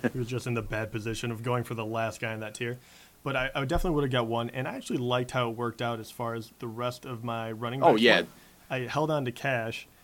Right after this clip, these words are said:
Speaker 2: and this is a wonderful part, and it does show you that you can get value later on, and it also shows you that it definitely depends when you, uh, when you actually put someone up for auction. So you can nominate players, and, uh,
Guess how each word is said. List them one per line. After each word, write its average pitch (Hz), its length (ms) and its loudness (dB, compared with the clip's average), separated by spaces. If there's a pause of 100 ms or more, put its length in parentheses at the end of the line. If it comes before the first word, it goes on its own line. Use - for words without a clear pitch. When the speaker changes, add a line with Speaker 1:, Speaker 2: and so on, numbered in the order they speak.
(120)
Speaker 2:
and 139 260 -4
this 208 200 0
is 214 100 -2
a 135 40 0
wonderful 120 280 2
part, 113 220 -2
and 131 100 -2
it 135 120 0
does 180 160 6
show 143 160 2
you 123 200 2
that 120 140 -2
you 120 140 -2
can 131 260 -4
get 123 160 -2
value 113 340 -2
later 113 340 -4
on, 117 240 -6 (340)
and 139 280 -4
it 151 180 -4
also 156 360 2
shows 113 320 -2
you 123 180 -4 (380)
that 120 320 0 (180)
it 135 320 -4
definitely 147 360 0
depends 123 560 -2
when 120 460 -2
you, 117 360 0 (320)
uh, 113 240 -8 (480)
when 131 200 0
you 127 140 2
actually 123 380 -2
put 123 180 -6
someone 120 280 -4
up 123 200 0
for 117 140 -2
auction. 113 400 -2 (360)
So 123 380 2
you 131 160 0
can 139 140 2
nominate 120 420 2
players, 110 460 -4 (200)
and, 120 380 -4 (720)
uh, 117 260 -6